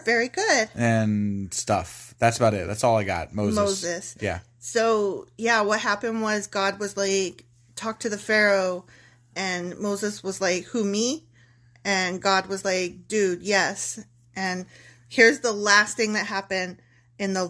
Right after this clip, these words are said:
Speaker 1: very last thing that we read. But Moses argued with the Lord, saying, "I can't do it. I'm such a clumsy speaker. Why should Pharaoh listen to me?"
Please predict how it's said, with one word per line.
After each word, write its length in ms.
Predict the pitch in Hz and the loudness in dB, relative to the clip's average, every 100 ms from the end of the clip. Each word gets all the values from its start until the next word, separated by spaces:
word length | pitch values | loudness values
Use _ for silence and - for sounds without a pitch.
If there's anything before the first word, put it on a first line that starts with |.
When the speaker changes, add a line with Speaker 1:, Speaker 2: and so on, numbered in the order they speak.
| 180 | 2
Speaker 1:
very 300 | 208 196 196 | 4 6 4
last 360 | 185 185 196 | 2 0 0
thing 160 | 196 180 | -6 -6
that 140 | 180 - | -6 -6
we 140 | 185 | -6
read. 360 | 180 170 156 - - - _ _ | -2 -2 -2 -6 -20 -20 _ _
But 180 | 214 190 | 0 2
Moses 440 | 202 233 254 240 - | 4 4 4 2 2
argued 380 | 208 220 233 214 | 2 2 0 0
with 140 | 226 | -2
the 80 | 220 | 0
Lord, 360 | 202 202 214 208 | -4 -2 -2 -2
saying, 360 | - 208 208 - | -2 -2 -2 0
"I 120 | 381 | -2
can't 340 | - 294 294 | 0 0 0
do 220 | 330 349 320 | 2 4 6
it. 120 | 247 | 4
I'm 140 | 233 | 2
such 260 | - 339 330 | 0 -2 0
a 60 | |
clumsy 400 | 247 - 240 262 | -2 -2 -6 -4
speaker. 460 | 285 - 359 359 220 | -6 -2 -4 0 -2
Why 180 | 202 294 | 2 0
should 280 | 339 285 - | 0 -2 4
Pharaoh 300 | 214 220 269 | 4 4 2
listen 340 | 226 220 262 | 2 0 -2
to 100 | 262 | -4
me?" 440 | 302 381 254 165 | -4 -2 -4 -6